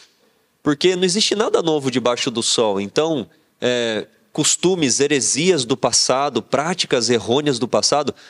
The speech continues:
voltam à tona como se fossem novidades. Mas é por causa de uma ignorância histórica que muitos abraçam essas, esses ventos de doutrina que não são novos, por ignorarem o, o, o contexto histórico do passado.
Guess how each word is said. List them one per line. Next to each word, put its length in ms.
voltam 680
à 60
tona 360
como 220
se 160
fossem 340
novidades. 880
Mas 220
é 60
por 180
causa 300
de 80
uma 140
ignorância 580
histórica 640
que 160
muitos 460
abraçam 760
essas, 640
esses 340
ventos 400
de 100
doutrina 460
que 120
não 140
são 240
novos, 640
por 260
ignorarem 920
o, 420
o, 20
o 60
contexto 420
histórico 400
do 100
passado. 480